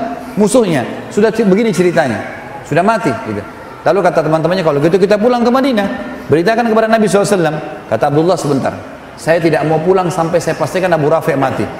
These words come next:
Kalau kau sudah, kalau kalian mau pulang, pulang aja dulu." Teman-temannya lalu pulang ke Madinah. Abdullah nunggu sampai pagi hari, terbit matahari, habis subuh lah.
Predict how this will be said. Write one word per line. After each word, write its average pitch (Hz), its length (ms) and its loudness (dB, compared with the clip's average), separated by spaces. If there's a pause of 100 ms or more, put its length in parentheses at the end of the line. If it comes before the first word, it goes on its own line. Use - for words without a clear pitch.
(180)
Kalau 160 160 2
kau 196 80 2
sudah, 208 400 0
kalau 185 160 2
kalian 202 160 2
mau 208 80 0
pulang, 226 240 2
pulang 220 240 2
aja 226 80 2
dulu." 143 240 0 (480)
Teman-temannya 190 480 0
lalu 233 320 0
pulang 196 240 2
ke 165 80 0
Madinah. 143 360 0 (440)
Abdullah 196 320 2
nunggu 220 400 0
sampai 240 720 0 (480)
pagi 185 160 2
hari, 147 400 2
terbit 170 240 2
matahari, 147 320 2
habis 151 160 0
subuh 165 320 2
lah. 107 60 -6